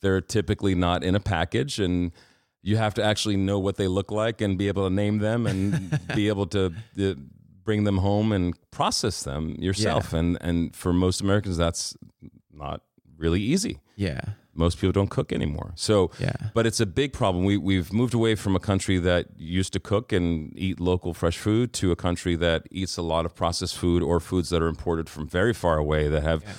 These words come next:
Speaker 1: almost no nutritional benefit left.
Speaker 2: Mm.
Speaker 1: You know, when food travels five thousand miles, it's not really what it was when it started.
Speaker 2: Yeah.
Speaker 1: Um, and the countries that have the least obesity, like Italy, France, Spain, um,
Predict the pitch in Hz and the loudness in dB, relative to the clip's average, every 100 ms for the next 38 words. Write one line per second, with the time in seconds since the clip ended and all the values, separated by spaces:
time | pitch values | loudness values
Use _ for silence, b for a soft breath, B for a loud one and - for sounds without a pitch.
0 | B 113 156 147 - 110 123 127 - 85 | B -2 0 0 0 0 2 0 0 -2
1 | - 78 76 78 76 73 - 73 80 - | -2 -4 -4 -4 -4 -6 -2 0 0 -2
2 | - 127 120 95 90 92 85 - 113 107 | -18 -18 -16 -10 0 2 2 0 0 0
3 | - 95 101 - 82 82 82 78 78 90 | 0 2 2 2 0 2 2 0 2 2
4 | 85 85 107 - 127 71 90 82 73 - | 2 2 0 0 -2 0 0 0 -4 -8
5 | 76 85 73 85 85 78 76 71 - 87 | -2 0 0 2 2 0 -4 -4 0 0
6 | 76 78 - b 131 147 127 92 92 87 | 0 -2 -6 b -4 0 0 2 2 4
7 | 85 85 - 104 101 139 160 170 127 123 | 4 2 2 0 0 -2 0 0 0 2
8 | 113 104 - 95 104 101 101 120 - 82 | 2 2 0 0 0 2 2 2 2 0
9 | 82 78 85 85 80 78 80 82 80 78 | -2 -2 -2 0 0 0 0 0 0 -2
10 | 71 - - 80 76 76 - - - - | -6 -10 -4 -2 0 -2 -4 -6 -6 -2
11 | 90 85 82 80 80 b b b b 80 | 0 2 2 2 -2 b b b b -2
12 | 82 80 76 76 76 - | 2 2 2 0 -2 -6